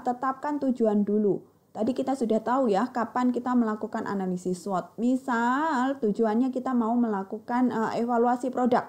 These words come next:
maka tetapkan tujuan dulu. Kita mau melakukan evaluasi produk. Terus pilih kontributor. Siapa aja kontributornya? Ya, kita mestinya memilih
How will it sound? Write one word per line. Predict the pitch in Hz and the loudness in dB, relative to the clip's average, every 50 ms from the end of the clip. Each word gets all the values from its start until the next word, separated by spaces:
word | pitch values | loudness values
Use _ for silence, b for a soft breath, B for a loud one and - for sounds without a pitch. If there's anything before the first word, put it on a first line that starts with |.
| - _ _ - | -6 _ _ -10
maka | 240 277 - 320 311 | -8 -4 -4 -4 -4
tetapkan | 302 285 294 269 277 - 254 262 | -2 -4 -4 -6 -4 -2 -2 0
tujuan | 247 254 240 - 220 190 196 190 | 0 0 0 0 0 0 0 0
dulu. | 175 165 160 - - B B B B B B | 0 0 -2 -4 -6 B B B B B B
Kita | B 277 277 302 311 | B -6 -4 0 2
mau | 294 277 277 302 320 | 2 4 4 2 2
melakukan | 320 277 254 247 247 254 - 277 277 | 2 2 2 0 0 -2 -4 -2 -2
evaluasi | - - - 202 196 202 190 196 - 202 190 - | -2 -2 -2 -2 0 0 0 0 0 -2 -2 0
produk. | 180 180 180 - - - - _ b b b b b b b b b - - | 0 0 0 -2 -4 -8 -12 _ b b b b b b b b b -2 2
Terus | 285 339 415 - - | 2 2 2 2 -2
pilih | - 339 359 403 | -2 0 0 0
kontributor. | 403 - 330 330 359 339 285 220 214 220 220 196 170 - | 0 0 -2 -2 0 0 2 2 2 2 2 0 0 0
Siapa | - 330 359 415 392 359 381 | -2 -2 0 0 2 2 2
aja | 359 359 320 | 4 2 0
kontributornya? | 320 311 302 302 285 254 233 269 262 277 285 285 269 262 240 233 233 B B B B B - | 0 -2 -4 -2 0 0 0 0 0 -2 0 0 2 0 0 0 -2 B B B B B 2
Ya, | 247 240 226 | 2 2 2
kita | 277 285 - 427 370 | 2 -2 -2 0 0
mestinya | 285 277 - 269 262 277 277 262 | 0 0 0 -2 0 0 2 2
memilih | 240 226 214 202 190 208 262 311 359 359 | 2 2 2 2 2 2 2 2 0 0